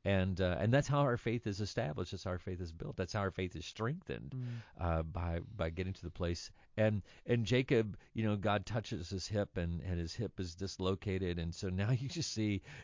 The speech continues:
Speaker 1: you have a desperate man
Speaker 2: Mm.
Speaker 1: who's like, "I, I need, I need your blessing. I'm not anything apart from your blessing." This isn't,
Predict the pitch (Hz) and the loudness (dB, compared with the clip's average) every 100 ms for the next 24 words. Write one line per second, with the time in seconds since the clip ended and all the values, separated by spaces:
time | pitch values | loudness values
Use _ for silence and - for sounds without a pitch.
0 | - - 143 143 113 95 87 110 - - | -14 -6 2 4 4 2 4 4 4 4
1 | 107 - 101 98 85 82 80 - 117 104 | 2 4 2 2 2 0 -4 -6 -6 0
2 | 107 95 107 98 92 98 98 98 - 104 | 0 0 0 0 0 2 4 2 0 2
3 | 104 98 101 113 127 135 117 110 98 - | 2 2 2 2 4 4 4 4 0 -10
4 | - 101 107 107 104 110 131 139 160 139 | -6 0 2 2 2 6 8 8 8 6
5 | 98 95 82 87 - - 64 57 - - | 4 0 2 -2 -2 -6 -10 -12 -18 -20
6 | - 98 101 98 101 120 110 107 104 107 | -8 0 2 4 2 2 2 0 2 0
7 | 95 - 98 - 117 117 110 92 78 80 | -2 -4 -6 2 2 2 2 0 0 -4
8 | - 85 107 151 156 | -4 -4 -2 0 -2